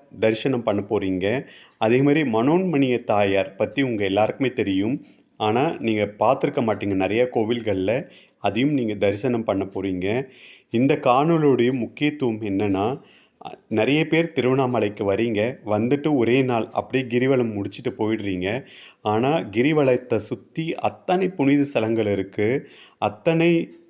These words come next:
தெய்வங்களை நீங்க தரிசனம் பண்ண முடியும். ஆகவே நீங்க கிரிவலம் வரும்போது ஒரு நாள் கிரிவலம் வந்துட்டு ரெஸ்ட் எடுத்துட்டு மறுநாள் நீங்க அண்ணாமலையாரும் உண்ணாமலை தாயாரையும் தரிசனம் செய்து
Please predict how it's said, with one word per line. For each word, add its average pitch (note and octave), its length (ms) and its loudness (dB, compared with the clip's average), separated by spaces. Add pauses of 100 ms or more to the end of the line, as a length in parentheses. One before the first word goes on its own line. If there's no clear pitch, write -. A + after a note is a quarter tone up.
(140)
தெய்வங்களை B2+ 520 2
நீங்க A2+ 220 -2
தரிசனம் G#2+ 440 0
பண்ண G2+ 180 -2
முடியும். F#2+ 420 -4
ஆகவே G#2+ 440 0
நீங்க A2+ 240 -4
கிரிவலம் C3 680 0
வரும்போது A2 840 0 (300)
ஒரு B2 280 4
நாள் D3+ 300 4 (460)
கிரிவலம் B2 500 4
வந்துட்டு A#2 540 -2 (580)
ரெஸ்ட் A2+ 320 -2
எடுத்துட்டு C3 800 0 (140)
மறுநாள் C#3+ 500 2
நீங்க A#2 240 0
அண்ணாமலையாரும் A#2 960 0
உண்ணாமலை A#2 600 0
தாயாரையும் G#2 560 0
தரிசனம் A#2 480 0
செய்து G#2+ 520 -2